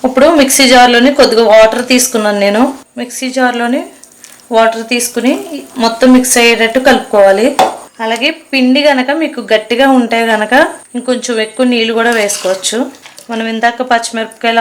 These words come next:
అల్లం పేస్ట్ పెట్టాం కాబట్టి మొత్తం పిండిలో కలిసేటట్టు కలుపుకోండి. ఈ పిండితో మనం గుంట పొంగనాలు ఉంటాయి కదండి, అవి కూడా వేసుకోవచ్చు. గుంట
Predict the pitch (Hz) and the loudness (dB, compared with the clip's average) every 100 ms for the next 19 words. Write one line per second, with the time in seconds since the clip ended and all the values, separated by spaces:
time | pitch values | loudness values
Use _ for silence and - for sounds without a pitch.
0 | 214 214 226 214 202 - - - _ - | 0 -2 -2 -2 -2 -6 -10 -14 _ -2
1 | 202 202 202 214 202 196 - 311 311 - | 0 2 0 2 0 0 -2 -6 -8 -12
2 | _ 320 - 240 240 220 208 214 220 254 | _ -14 -10 -10 -8 -8 -8 -8 -6 -4
3 | 233 - 208 202 220 254 214 - 190 175 | -4 -4 -2 -2 -2 -2 -4 -4 -6 -4
4 | 175 233 - 240 254 240 240 247 247 370 | -4 -6 -6 -8 -4 -4 -2 -2 0 -2
5 | 392 247 226 214 214 208 - - - 214 | -4 -2 0 0 -2 -6 -10 -18 -8 0
6 | 240 254 262 247 247 240 226 220 214 214 | 0 0 0 2 2 2 2 0 -2 2
7 | 202 208 208 285 - - - - - - | 2 0 0 0 -2 -14 -20 -20 -12 0
8 | 214 214 220 220 220 202 196 - 185 190 | 2 4 4 4 4 4 2 0 0 2
9 | - 247 302 - - 233 226 | 2 2 2 -2 -12 -8 -8